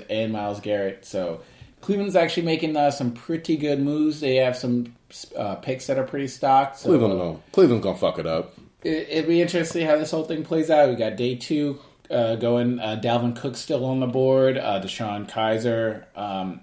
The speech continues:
Speaker 1: there's some, still some pretty good names that are out there. It'll be interesting to see some of the moves that are, uh, made to, uh,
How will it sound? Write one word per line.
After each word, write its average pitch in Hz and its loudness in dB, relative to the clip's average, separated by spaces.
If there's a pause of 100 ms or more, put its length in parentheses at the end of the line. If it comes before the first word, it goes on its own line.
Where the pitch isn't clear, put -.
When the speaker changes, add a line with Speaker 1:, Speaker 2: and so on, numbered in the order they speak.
Speaker 1:
there's 123 -2
some, 143 -4
still 151 -2
some 123 -4
pretty 139 -2
good 147 0
names 135 0
that 113 2
are 107 0
out 117 0
there. 120 2
It'll 110 -6
be 110 -2
interesting 110 -6
to 113 -8
see 120 -2
some 113 -6
of 104 -8
the 104 -6
moves 107 -4
that 104 0
are, 92 -2
uh, 98 -4
made 104 -4
to, 95 -4 (120)
uh, 82 -6